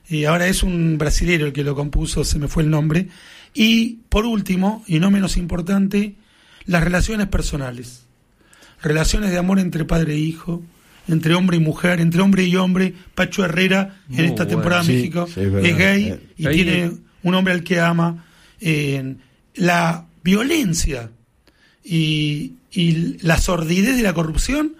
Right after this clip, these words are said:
Speaker 1: en ningún momento opaca que esa persona que mata a todos los que lo rodean ama a alguien.
Speaker 2: Hermoso.
Speaker 1: Y que está dispuesto a dar su vida por un hijo, por ejemplo, Pablo Escobar, por su esposa y por su hija,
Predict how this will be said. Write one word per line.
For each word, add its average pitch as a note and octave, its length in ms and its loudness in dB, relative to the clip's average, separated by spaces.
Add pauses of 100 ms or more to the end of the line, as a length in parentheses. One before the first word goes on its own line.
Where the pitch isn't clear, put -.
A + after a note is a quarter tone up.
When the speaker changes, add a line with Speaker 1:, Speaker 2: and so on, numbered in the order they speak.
(240)
Speaker 1:
en F#3 120 4
ningún C4+ 220 2
momento D4 360 0
opaca D4 560 -4 (600)
que G3 300 2
esa C4+ 220 2
persona A#3 340 0
que F3+ 140 0
mata G#3+ 320 2
a F#3+ 60 -2
todos C#4 120 0
los A3 100 0
que G3 80 -4
lo E3+ 120 0
rodean F#3 560 0 (200)
ama F3+ 320 0
a D#3+ 40 0
alguien. B2+ 340 -6 (640)
Speaker 2:
Hermoso. A#2+ 160 -6
Speaker 1:
Y - 60 -2
que - 60 2
está A#3+ 160 2
dispuesto A#3+ 320 -4
a - 20 0
dar A#3 100 0
su G#3+ 180 -2
vida G3 440 -2 (880)
por E3+ 280 -2
un C4 160 2
hijo, B3+ 320 -2
por D3 120 -8
ejemplo, G#3+ 240 -4
Pablo B3+ 260 -2
Escobar, G3+ 460 -4 (540)
por D#3 160 -2
su E3+ 100 -2
esposa A#3+ 360 -2
y G#3 40 -4
por F#3+ 140 0
su A#3 180 -4
hija, C4 360 -2